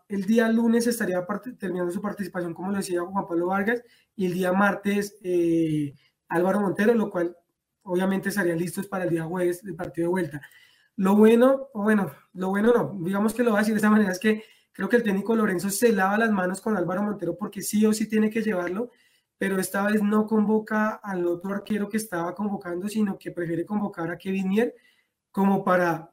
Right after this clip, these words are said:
vuelvo y repito, lavarse las manos y decir, "Me llevo a los dos, me llevo a los dos y, y estoy quitando lo mismo". Y tengo que decirlo, admitirlo, Álvaro Montero para nosotros es pieza importante,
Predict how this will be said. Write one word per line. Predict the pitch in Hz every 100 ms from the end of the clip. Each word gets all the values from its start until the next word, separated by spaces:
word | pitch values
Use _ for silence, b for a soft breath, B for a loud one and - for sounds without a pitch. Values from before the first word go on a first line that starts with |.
| _
vuelvo | 165 165
y | 180
repito, | 233 233 226
lavarse | 214 180 165
las | 208
manos | 208 180 190
y |
decir, | 202 185 170
"Me | 196
llevo | 208 269
a |
los | 285 269
dos, | 220 214 - _ _
me | 180
llevo | 196 240
a |
los | 254 190
dos | 240 254
y, | 254 220 - B B -
y |
estoy | 196 214
quitando | 214 240 240 240
lo | 240
mismo". | 214 196 160 156
Y | 226 226 160 _ _ _ _
tengo | 180 165
que | 233
decirlo, | 220 196 180
admitirlo, | 214 208 147 190 180 - b b b _ -
Álvaro | 165 202
Montero | 262 220
para | 185
nosotros | 226 180 175
es | 220
pieza | 214 214 214
importante, | 233 226 160 180 185 143 139